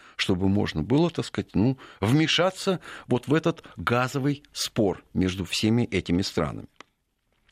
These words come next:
Ну, э, Турция буквально три дня назад направила корабль свой чтобы вести разведку на газ у берегов Кипра.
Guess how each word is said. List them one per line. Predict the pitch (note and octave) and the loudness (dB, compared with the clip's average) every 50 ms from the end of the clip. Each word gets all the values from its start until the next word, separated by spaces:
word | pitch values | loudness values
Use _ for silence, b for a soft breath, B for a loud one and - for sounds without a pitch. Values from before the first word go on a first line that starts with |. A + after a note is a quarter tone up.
| _ _ _ _ B B B B B B B B B B B B B B B B B B B B B B B _ _ | _ _ _ _ B B B B B B B B B B B B B B B B B B B B B B B _ _
Ну, | - A#2 E3 G#3 A3 G3 - - _ _ | 2 4 4 6 4 2 0 -2 _ _
э, | A#2 A2 G#2+ G#2 G2+ G2 F#2+ F2+ F2 E2+ D#2+ D#2 C#2 - - - _ _ _ | 0 2 4 4 4 4 4 4 2 2 0 -2 -6 -10 -14 -20 _ _ _
Турция | - C3+ G#2+ F2 D2 - - - D3+ E3+ E3+ | 2 2 2 2 0 -4 -2 -2 0 -2 -2
буквально | D#3+ D3+ A#2 D#2 D#2 C#2+ - - C#3 E3 D#3+ C3 - | -4 -8 -10 -8 -8 -8 -4 -2 -2 0 0 -2 -2
три | - - G2+ B2 C#3 | -4 -6 -6 -6 -4
дня | G#2 - E2+ D2+ | -2 -2 -2 -2
назад | C#2+ C#2+ C2+ B1+ C2+ - F2 - _ _ _ _ | -2 -2 -4 -6 -8 -12 -12 -16 _ _ _ _
направила | F2+ F2 E2+ - - B2 E3 F3+ E3 A#2+ F2 D#2 | -2 -2 -2 -2 -2 -2 0 0 0 0 0 0
корабль | - - F#2 E2 D#2 D2 C#2+ C#2 D#2+ A2+ C#3 C#3 - _ _ _ _ _ _ _ _ _ _ _ _ _ | -2 -2 -2 -2 0 -2 -2 -2 -4 -6 -6 -8 -12 _ _ _ _ _ _ _ _ _ _ _ _ _
свой | - - - D#3 D#3 D#3 D#3+ C#3+ - _ _ _ _ _ _ _ _ _ _ _ _ _ _ _ _ _ _ _ _ _ _ _ _ - | -10 -2 0 2 2 2 2 -2 -6 _ _ _ _ _ _ _ _ _ _ _ _ _ _ _ _ _ _ _ _ _ _ _ _ -10
чтобы | - - A#2 F#2+ E2+ E2+ | -2 -2 -2 0 0 0
вести | D2+ D#2+ D#2 C#2+ - - - C#3 E3 E3+ | 0 0 -2 -4 -4 -6 -4 -4 -4 -2
разведку | D#3+ A#2+ F#2 F2 E2 - F2+ E2 D#2 C#2 - - - C2+ | -2 0 0 0 0 -2 -2 -2 -4 -4 -4 -8 -14 -10
на | B1+ C2 C#2 | -8 -8 -4
газ | D2 - D#3 E3+ - - - | -2 -2 -2 -2 -6 -12 -14
у | - D2+ | -14 -10
берегов | - C#2 C#2 C#2+ C#2 D#2+ G2 B2+ - - - _ _ _ _ _ | -8 -8 -8 -8 -4 -2 -2 -2 -2 -6 -14 _ _ _ _ _
Кипра. | - F2+ E2 - - - - | -6 -4 -4 -4 -6 -8 -10